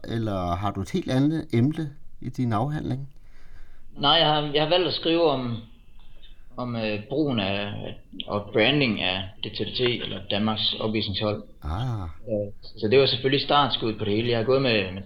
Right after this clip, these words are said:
Speaker 2: tankerne i lang tid. Sådan er det jo oftest, at man går med og skaber sådan nogle tanker i,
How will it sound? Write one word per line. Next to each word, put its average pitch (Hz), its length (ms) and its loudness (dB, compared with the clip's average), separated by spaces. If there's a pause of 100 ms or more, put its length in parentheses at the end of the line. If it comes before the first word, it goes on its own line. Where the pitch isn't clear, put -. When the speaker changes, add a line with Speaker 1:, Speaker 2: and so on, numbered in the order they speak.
Speaker 2:
tankerne 139 360 2
i 113 40 2
lang 120 240 0
tid. 123 140 -2
Sådan 123 180 0
er 120 40 2
det 127 80 4
jo 110 100 4
oftest, 107 400 0
at 101 80 -6
man 104 160 -2
går 123 200 6
med 101 160 0 (280)
og 101 60 -6
skaber 110 320 0
sådan 95 140 -4
nogle - 180 -10
tanker 123 320 4 (680)
i, 107 260 -4